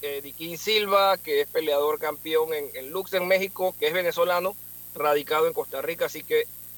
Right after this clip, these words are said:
eh, bien para Centroamérica de alguna manera de que haya algún otro, eh, representante, aunque no nativo, pero sí de la región, ¿no? Ah, va abriendo las puertas. Y esta semana, Lucho, lo que viene es bastante actividad.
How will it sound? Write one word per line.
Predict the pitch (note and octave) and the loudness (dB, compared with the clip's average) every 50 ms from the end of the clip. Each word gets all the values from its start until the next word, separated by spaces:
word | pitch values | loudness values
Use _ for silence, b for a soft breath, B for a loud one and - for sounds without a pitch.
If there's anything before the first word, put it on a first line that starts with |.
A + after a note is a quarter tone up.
| - - - | -14 -8 -4
eh, | C#3 C3+ C3+ | -2 -2 -2
bien | C3+ D3 D#3+ E3+ F3+ F#3 E3+ | 0 0 2 4 4 2 2
para | - E3+ E3 D#3+ D#3+ D#3 D3 C3+ B2+ | 2 0 2 2 2 2 0 0 -4
Centroamérica | - - E3 E3 D3 C3+ D3+ D#3 D#3 F#3 G3 F#3 E3+ - E3+ | -2 -2 -2 -2 0 -2 -4 -2 0 0 -2 -2 -2 -4 -4
de | E3 | -4
alguna | D#3 D#3+ E3+ F3 E3+ | -4 -4 -4 -4 -4
manera | D#3+ D#3 D#3 D#3 E3 E3 E3 E3+ | -4 -2 -2 0 0 0 2 2
de | E3 D3+ | 0 0
que | D3+ - D3 | -2 -2 -4
haya | C#3 C#3+ D3 D#3 D3+ D3 | -2 -2 -2 0 0 -2
algún | D3 D3 D3 D3 D#3 D#3 | -2 -4 -6 -6 -4 -4
otro, | D3+ D3 D3 D3+ D3 D3+ C#3+ - - - - - - - - | -4 -4 -2 -2 -2 -2 -2 -4 -8 -16 -16 -16 -14 -10 -6
eh, | - C#3 C#3 | -2 -2 0
representante, | C#3 C#3+ C#3 - C3+ - C#3+ C3+ C3 D#3 F3+ F#3 G3 | 0 -2 -2 -2 -4 -4 -4 -4 0 0 0 2 2
aunque | F#3+ F3 E3 C3+ | 0 0 -2 -6
no | C#3+ D#3+ | -4 -2
nativo, | E3 F3 F3 E3+ F#3+ F#3+ G3+ C#4 - - - - - - - - - - - | -2 -4 -4 -4 -6 -6 -6 -8 -8 -10 -16 -16 -16 -18 -18 -18 -18 -10 -6
pero | - D3 C#3+ C#3+ | -2 -2 0 -2
sí | C3+ - - D#3 | -2 -4 -6 -2
de | D#3 D#3+ D#3 | 2 2 2
la | D3+ D3 C#3 | 2 2 -2
región, | C3 C#3 C3 B2+ C#3+ D3+ C3+ B2 | -4 -6 -8 -6 -4 -6 -6 -6
¿no? | C3 D#3 - | -8 -10 -4
Ah, | - D3+ C#3 | 0 2 2
va | C3+ C#3 C#3+ C#3+ | 2 4 4 4
abriendo | C#3+ C#3+ D3 D3 D3+ D3 | 6 6 6 6 6 4
las | C#3 C3 | 2 2
puertas. | - F3 F3+ F3 F3 G3 A3 - - - - - - - - - - - - - | 2 2 2 2 2 0 -2 -2 -6 -16 -16 -16 -16 -16 -16 -16 -16 -12 -4 0
Y | A3+ B3 | 4 4
esta | A#3 G#3+ G3+ G#3+ G3+ | 4 4 4 0 -4
semana, | F#3+ F#3+ F3+ F#3 F#3 F#3+ F#3+ | -2 -2 0 0 0 2 0
Lucho, | G3 F#3+ F#3 - G#3 G#3 G#3 | 0 -2 -2 -2 -2 -2 -2
lo | G3 F3+ D#3+ C#3+ - | -4 -6 -6 -8 -8
que | - C#3 C3+ | -8 -8 -10
viene | C3+ C3+ D3 F3 F#3 F3 F#3 F#3 | -8 -4 -2 0 2 6 6 6
es | F3+ C#3+ C#3+ C#3 | 6 4 0 -4
bastante | C3 C#3 C3+ - D#3 D3+ D#3 | -2 -2 0 0 0 0 0
actividad. | D#3+ D3+ - D3+ D3 D3 D#3+ F3+ F#3+ F#3+ F#3+ | 0 -2 -2 -6 -4 0 2 2 2 2 0